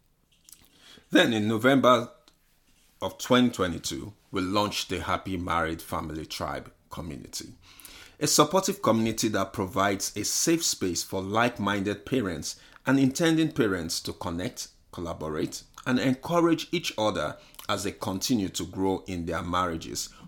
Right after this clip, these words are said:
while navigating twenty-first century parenthood. More details about how to join the Happy Married Family Tribe can be found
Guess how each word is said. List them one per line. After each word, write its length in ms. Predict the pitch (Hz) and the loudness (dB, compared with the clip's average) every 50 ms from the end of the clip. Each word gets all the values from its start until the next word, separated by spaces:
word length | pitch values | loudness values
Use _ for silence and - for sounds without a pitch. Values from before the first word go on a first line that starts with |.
| - | -4
while 240 | - 104 104 104 98 | 0 4 4 4 4
navigating 760 | 98 90 90 90 80 92 82 92 95 87 - - 98 92 87 | 2 0 0 -2 -2 -4 -6 -6 -6 -6 -4 -6 -6 -6 -6
twenty-first 720 | - - 95 87 85 80 - - 87 78 71 - - - - - - _ | -6 -6 -6 -6 -6 -8 -8 -6 -4 -4 -2 -4 -4 -6 -8 -14 -20 _
century 600 | - - - - 113 104 95 - 98 92 92 87 | -8 -4 -2 0 0 0 0 -2 -2 -2 -2 -4
parenthood. 680 | - - 98 85 82 76 73 73 - - - - - - _ _ _ _ _ _ _ - | -4 -4 -6 -4 -4 -6 -6 -8 -10 -10 -12 -14 -16 -20 _ _ _ _ _ _ _ 2
More 200 | 120 123 143 165 | 6 8 8 8
details 540 | 147 143 143 139 - 113 110 101 92 - - | 8 6 2 2 2 2 2 2 0 0 -2
about 280 | 92 98 107 107 95 | 0 4 4 4 4
how 160 | 92 120 120 | 4 4 2
to 160 | 127 - 107 95 | 2 2 -2 -4
join 280 | 92 - 104 104 101 | -4 -2 -2 -2 -2
the 120 | 95 87 - | -4 -4 -2
Happy 580 | - 123 127 - - 123 117 117 113 107 - - | 0 2 2 2 4 2 2 0 0 -4 -6 -4
Married 380 | 104 101 98 101 98 98 95 - | -2 0 2 2 2 0 -2 -4
Family 460 | - - 120 117 117 123 123 117 110 | -2 0 2 4 4 4 2 2 0
Tribe 440 | - - - 78 76 71 - - - _ _ _ - | -2 -4 -6 -6 -6 -8 -10 -12 -16 _ _ _ -14
can 200 | - 98 92 87 | -10 -8 -6 -6
be 60 | 85 | -6
found 480 | 82 - - 92 85 87 82 80 - | -6 -6 -4 -4 -2 -2 -4 -6 -8